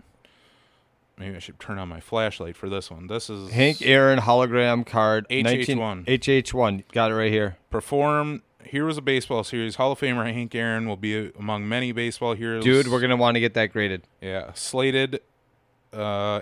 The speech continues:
Speaker 1: Aaron National League M V P in fifty-seven, participated in twenty-four All-Star games. Nickname the Hammer. So, yeah, this is
Speaker 2: So,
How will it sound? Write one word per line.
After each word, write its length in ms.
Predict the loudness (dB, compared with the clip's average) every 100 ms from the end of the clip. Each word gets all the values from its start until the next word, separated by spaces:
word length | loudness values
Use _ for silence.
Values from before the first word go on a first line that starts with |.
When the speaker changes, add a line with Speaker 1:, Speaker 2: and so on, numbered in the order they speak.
| -4
Speaker 1:
Aaron 260 | -4 -2 -2
National 340 | -4 -4 -6
League 180 | -6 -6
M 140 | -8 -6
V 140 | -8
P 200 | -8 -8
in 100 | -6
fifty-seven, 680 | -8 -10 -8 -2 -2 -4 -8
participated 640 | -8 -8 -8 -6 -6 -8
in 100 | -10
twenty-four 580 | -8 -8 -8 -4 -4 -2
All-Star 460 | -2 -2 -2 -6 -4
games. 500 | -4 -6 -6 -10 -14 _ _ _ _ _ _ _ _ _ _ _ _ -6
Nickname 460 | -6 -4 -2 0
the 80 | -2
Hammer. 560 | -4 -4 -4 -8 -16 -20 -16
So, 220 | -6 -2
yeah, 180 | 0 0
this 240 | -4 -4
is 140 | 0
Speaker 2:
So, 380 | 4 6 6 2